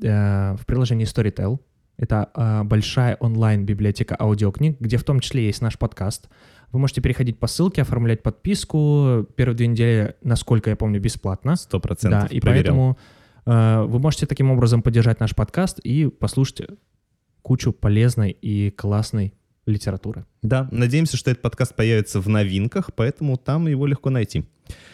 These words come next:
Speaker 2: Ну
Speaker 1: а
Speaker 2: что
Speaker 1: мы продолжаем.
Speaker 2: Да, да, е. Три пункта про то, как же быть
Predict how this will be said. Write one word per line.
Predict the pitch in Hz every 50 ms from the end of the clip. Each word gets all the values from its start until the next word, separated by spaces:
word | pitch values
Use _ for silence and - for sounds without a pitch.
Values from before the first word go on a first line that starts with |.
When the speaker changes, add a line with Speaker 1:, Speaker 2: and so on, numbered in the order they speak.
| - -
Speaker 2:
Ну | 131 143
Speaker 1:
а |
Speaker 2:
что | 156 - 143 139
Speaker 1:
мы | 151 156
продолжаем. | 151 - 135 131 123 110 104 95 95 95 - -
Speaker 2:
Да, | 127 117 107 90 - - - _ _ _
да, | 107 104 92 82 - _
е. | - 101 98 113 85 - - _ _ _ _ _ - - - - - - - - - _ - _ _ _ _ _ _ _ _ _
Три | _ 165 151 175 170 165 123 101 92 - _
пункта | - 156 165 151 127 - - - 87 78 80 - _ _ -
про | - - -
то, | - - 151 151 156 151 - - _ _ _ _ _
как | _ - 135 131 143 135
же | 120 107 110 104 92
быть | 90 90 95 113 123 135 139 - -